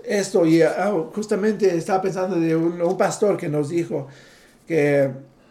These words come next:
Dios le dijo, le prohibió que vendiera comida en su, en su iglesia, en su congregación.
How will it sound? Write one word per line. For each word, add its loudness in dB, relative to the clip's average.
Dios 8
le 8
dijo, 2
le 6
prohibió 4
que -6
vendiera 6
comida -2
en -8
su, -4
en -4
su -10
iglesia, -10
en -14
su -12
congregación. -10